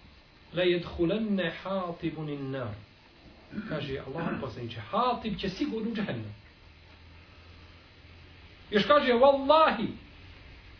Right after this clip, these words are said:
la yadkhulanna." "Tako mi Allaha", kaže, "Hatib će u vatru." Kaže mu poslanik, sa osam,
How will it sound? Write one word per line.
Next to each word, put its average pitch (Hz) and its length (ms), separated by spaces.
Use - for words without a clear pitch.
la 202 80
yadkhulanna." 202 760
"Tako 208 260
mi 202 120
Allaha", 208 320
kaže, 202 220
"Hatib 170 320
će 170 100
u 143 40
vatru." - 240
Kaže 196 160
mu 165 80
poslanik, 151 440
sa 143 80
osam, 160 260